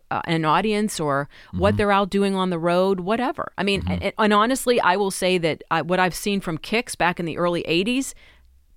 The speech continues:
Speaker 1: Poison pretty much stole half of their show.
Speaker 2: Mm-hmm. Someone else told me that.
Speaker 1: Yeah, multiple times. You know, it's like, "Oh, the balloons and all that stuff, guys. Uh, Kix did that back in nineteen eighty-one, so you're not doing
Speaker 2: Yeah.
Speaker 1: anything new here," you know, but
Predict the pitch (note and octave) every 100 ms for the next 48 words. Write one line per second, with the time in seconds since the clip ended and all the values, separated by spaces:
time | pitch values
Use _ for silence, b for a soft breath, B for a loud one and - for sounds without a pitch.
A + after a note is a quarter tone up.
0 | - C#4+ C4 F3+ F3 E3 D3 - F#3 C#3+
1 | D3+ C#3 - B2+ - A2 - G2 F#2+ F#2+
2 | F#2 C#3 A2 F2+ F2+ C#2+ C#2+ F3+ D3+ -
3 | - - - - F#3+ G3+ G3 D3+ C#3 B2
4 | - - - - D#3+ D3+ E3 D#3 - -
5 | - D4+ A#3 A3+ C4+ D4+ D4+ D4 D4 C#4+
6 | - D#4 - - D#4 - - - F#3 -
7 | G#4 - - G3+ G3 F#3 F#3 D#3+ E3 -
8 | D#3+ C#3 A#2+ C3+ - - - - - C3
9 | C3 G#3 F3+ C#3 C#3+ C#3+ C3 B2 - -
10 | - C3 C3 -